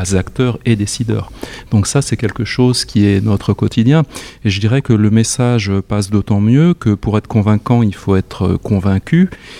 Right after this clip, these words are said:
Et depuis, Stéphane parlait de ses études des années mille neuf cent quatre-vingt-dix. À l'époque, quand on parlait de changement climatique, euh, oui, on n'était, euh, pas très entendu. Mais parce qu'on n'était pas totalement, et toute la communauté scientifique,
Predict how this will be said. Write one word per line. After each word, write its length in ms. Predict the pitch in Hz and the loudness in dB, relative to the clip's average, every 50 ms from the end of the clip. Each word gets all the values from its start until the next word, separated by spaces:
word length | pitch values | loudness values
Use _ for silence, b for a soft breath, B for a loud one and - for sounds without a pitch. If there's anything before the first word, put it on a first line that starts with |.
| B B - | B B -6
Et 180 | 107 104 101 101 | -4 -2 -2 -2
depuis, 640 | 98 101 117 117 - - - 127 123 120 120 117 101 | 0 0 0 0 0 -2 -4 0 2 2 2 2 0
Stéphane 380 | - - 110 98 - 107 107 104 | -2 -2 -2 0 0 0 0 0
parlait 320 | - 98 101 101 104 107 | -2 -2 -2 0 0 0
de 120 | 101 98 90 | 0 -2 -2
ses 260 | - - 104 92 113 | -2 -2 -2 0 0
études 300 | 98 - - 117 113 101 | -2 0 0 0 0 0
des 180 | 101 95 92 | 0 0 0
années 220 | 101 98 104 107 107 | 0 2 2 4 4
mille 160 | 104 104 107 | 4 4 4
neuf 120 | 107 101 | 2 0
cent 140 | - - 107 | 0 -2 -2
quatre-vingt-dix. 720 | - - 98 - - 101 98 104 123 151 180 170 - - 107 | -2 -2 -4 -2 -2 0 2 4 4 4 2 2 0 0 0
À 60 | 98 | 0
l'époque, 480 | 98 98 - - 170 180 - - - 143 92 B B B B B B B | 0 0 0 2 0 0 0 0 0 0 0 B B B B B B B
quand 140 | - 104 101 | -2 -2 -2
on 20 | |
parlait 280 | - 107 95 95 98 95 | 0 0 0 0 0 0
de 40 | |
changement 400 | - - 110 101 95 95 104 101 | 0 0 0 0 2 2 2 0
climatique, 720 | 95 - - 95 90 87 90 - - 165 170 - - - | 0 0 -2 -2 -2 -2 -2 -2 -4 -4 -4 -4 -6 -6
euh, 260 | 107 95 95 95 92 90 87 | -4 -4 -4 -4 -4 -6 -4
oui, 320 | 123 147 135 107 - - - | -4 -4 -4 -6 -8 -8 -6
on 280 | 104 90 90 87 87 87 | -4 -4 -2 -2 -4 -4
n'était, 260 | 85 82 82 - - | -6 -8 -6 -2 0
euh, 320 | 117 120 117 104 90 73 73 | 0 2 0 0 -2 -4 -8
pas 240 | - - 104 101 | -6 -4 -2 -2
très 800 | - - - - - 101 92 92 95 92 90 92 92 90 92 107 | -2 -4 -8 -6 -2 0 2 2 2 2 0 0 -2 -2 -2 -4
entendu. 560 | 101 98 - - 113 120 127 147 170 147 - B B B B B B B B | -4 -4 -2 0 2 2 4 4 2 0 0 B B B B B B B B
Mais 240 | - 113 123 127 131 | 2 4 4 4 4
parce 400 | - - - - - 98 - - | 2 -2 -6 -8 -8 -6 -6 -2
qu'on 160 | - 175 156 | 0 2 2
n'était 240 | 123 107 - 120 110 | 2 2 2 0 -2
pas 300 | - - 139 135 139 131 | -2 -2 -2 0 0 0
totalement, 580 | - - 117 - - 113 104 107 123 147 156 127 | 0 -2 -2 0 0 0 0 0 0 2 2 0
et 60 | 98 | 0
toute 200 | - 113 - - | 0 -2 -4 -2
la 60 | 101 | -4
communauté 480 | - - 98 101 101 101 101 - - 107 | -2 -2 0 2 2 2 2 2 2 0
scientifique, 560 | - - 104 98 - 107 - - 165 170 | 0 0 -2 -2 -2 -4 -4 -2 -2 -4